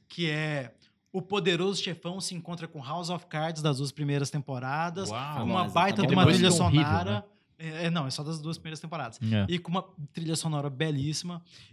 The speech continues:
Speaker 1: Eu recomendaria, talvez, a série de comédia mais inteligente do momento, que é The Good Place, que mistura conceitos filosóficos com comédia e, e
Speaker 2: E tá
Speaker 1: realmente
Speaker 2: no Netflix
Speaker 1: entrega.
Speaker 2: também?
Speaker 1: Tá no Netflix.
Speaker 2: Tá.
Speaker 1: E, e é muito boa. E na H B O,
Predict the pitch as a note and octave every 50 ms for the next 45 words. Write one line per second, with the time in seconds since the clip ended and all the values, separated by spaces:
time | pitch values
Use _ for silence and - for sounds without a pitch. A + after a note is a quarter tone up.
0 | _ - F3 G#3+ A#3+ G#3 A3 A3 - A3+ A3 A3 G3+ G3+ F3 D#3 E3 E3 D3+ D#3
1 | D3+ - F#3 F3 E3+ D3 B2 C3 E3 F#3+ G3+ E3 E3+ D#3 - - E3+ E3 D#3+ D#3
2 | - - D#3 C#3 D3 C#3 C#3+ C#3 D3 D#3+ F3 F3 F#3+ E3+ F#3 F3 E3 C#3 D#3+ D#3
3 | - - D#3+ D#3 C3 B2+ C3 D3 E3+ E3+ - - D#3 C#3 C3+ C3+ B2+ D3+ D#3 -
4 | _ - C#3+ C3 C3 C#3+ F3+ E3 - - - E3 D3 B2 - _ _ _ _ _
5 | _ - D3+ C#3+ - E3 E3 E3 E3 D#3 D#3 C3+ - - E3 E3 - - - F#3
6 | E3+ E3 D3+ C#3 - C#3 C3+ C#3 C3+ C3 - - E3+ - D#3+ - - - E3 F3
7 | E3+ - E3+ C#3+ C3 C3 C3 C#3+ D3+ E3 D#3 F#3+ F#3+ - F#3+ D3+ C3+ C#3+ F#3 D3+
8 | D#3 C3+ C#3+ E3+ F3 - - C3+ B2+ B2 - - - D#3 C3+ C#3 D#3 F3 E3+ C3
9 | B2+ C#3 F#3 - _ - E3+ D#3+ E3 E3+ E3+ E3+ E3 E3 - - - C#3 C3+ C#3+
10 | E3+ F#3+ F#3 - - - _ _ _ _ _ _ _ _ - C3+ C#3+ D#3+ - F#3
11 | D#3 D#3 E3 D#3+ D#3+ E3 E3 - D3 D3 D#3 D3+ D3 D3+ D#3+ F#3+ G3+ F#3 - F#3
12 | D3 B2+ C3 C3+ D3 D#3+ F3 F3+ F#3 F3+ - - - _ _ _ _ - E3 E3+
13 | F3 F3 F3+ F3 F3+ F3+ F#3 F3+ F3+ F3+ F3+ F3+ F3+ E3+ E3+ E3+ D#3+ F#3+ A3 A3+
14 | A3 G3+ G#3 G#3+ G#3 - F#3 E3+ F3+ E3 D#3 D#3+ E3 F#3 G3+ G3